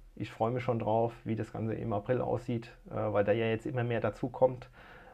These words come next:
und wir entsprechend wachsen werden. Also ich blicke freudig in die Zukunft, was das Accelerator-Team angeht. Die geben Vollgas, äh, und ich denke, wir werden, äh, das Wachstum auch merken.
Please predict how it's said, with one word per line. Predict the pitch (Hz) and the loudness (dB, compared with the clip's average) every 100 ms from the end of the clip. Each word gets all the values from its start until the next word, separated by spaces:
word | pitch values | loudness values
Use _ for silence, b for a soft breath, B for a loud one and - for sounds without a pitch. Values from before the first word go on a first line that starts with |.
| B | B
und | - 113 107 | -6 -4 -2
wir | 104 | -2
entsprechend | 107 - 101 104 101 | -2 -4 -4 -4 -6
wachsen | 95 - - 95 | -6 -4 -4 -2
werden. | 92 90 85 - - | -2 -4 -8 -12 -20
Also | - 101 98 85 - - - - - - - - | -8 -4 -2 -4 -8 -18 -20 -20 -20 -20 -20 -14
ich | 123 - - - - | -12 -12 -16 -20 -8
blicke | 117 113 110 104 | -4 2 2 2
freudig | - - 110 104 - | -2 -4 -2 -6 -8
in | - 110 107 110 | -8 -6 -4 -4
die | 104 | -4
Zukunft, | 117 117 107 | -4 -4 -2
was | 104 | -6
das | 113 | -6
Accelerator-Team | 107 104 113 104 104 104 107 113 110 113 - | -8 -4 -2 -2 -2 -2 -4 -4 -6 -8 -10
angeht. | 120 139 139 127 - - | -8 -2 -2 -2 -8 -12
Die | 113 | -6
geben | 113 117 110 | 0 0 0
Vollgas, | 107 110 113 113 113 B B B B B - | 0 2 4 2 0 B B B B B -6
äh, | 101 | -2
und | 98 107 101 | -2 -4 -6
ich | - | -8
denke, | 95 101 98 95 | -6 -2 -4 -4
wir | 98 | -4
werden, | 92 95 95 95 - - | -4 -4 -4 -8 -10 -12
äh, | 110 107 98 | -8 -6 -6
das | 95 95 - - - - - | -8 -10 -12 -20 -20 -20 -2
Wachstum | 113 120 - 123 117 | 0 0 -2 -2 2
auch | 107 101 | 2 0
merken. | 101 92 98 | -2 -6 -6